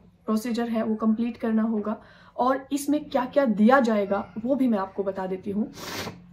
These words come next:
इसमें, अ, आपको, अ, सिक्सटी वन days के लिए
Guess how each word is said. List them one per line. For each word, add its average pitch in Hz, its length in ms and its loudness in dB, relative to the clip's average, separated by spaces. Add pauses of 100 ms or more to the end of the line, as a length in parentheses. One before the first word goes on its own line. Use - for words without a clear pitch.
(460)
इसमें, 302 500 4
अ, - 100 0 (560)
आपको, 233 440 4 (400)
अ, 208 160 2
सिक्सटी 277 380 -4
वन 247 240 0
days 226 220 0
के 214 140 -4
लिए 196 320 -4